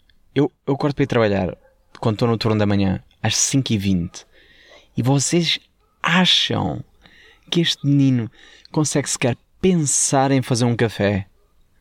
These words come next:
Eu, <laughs> epá, eu quero é uma merda que metes uma cápsula, tss,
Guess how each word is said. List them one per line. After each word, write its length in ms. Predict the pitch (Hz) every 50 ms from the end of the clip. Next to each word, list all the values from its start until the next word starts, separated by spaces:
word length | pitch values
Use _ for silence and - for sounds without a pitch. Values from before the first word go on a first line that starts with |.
| _ _ _ _ _ _ _ _ _ -
Eu, 140 | - 131 117 _ _ _ _ -
<laughs> 1600 | - - - - 143 - - - _ _ - _ _ _ _ _ _ - - - - - - - - - - - - - _
epá, 280 | - 160 - - 135 110
eu 200 | 107 117 123 117 _ -
quero 260 | - 165 156 151 160
é 160 | 151 139 123
uma 220 | 117 117 120 123
merda 540 | 123 127 135 139 139 147 143 165 170 165 - _ - - _ _ _ _ _ - -
que 20 |
metes 520 | 151 156 143 120 - _ - - - - - - -
uma 160 | - 131 127
cápsula, 680 | - - - 160 156 151 - - - - 170 180 185 185 _ _
tss, 180 | - - -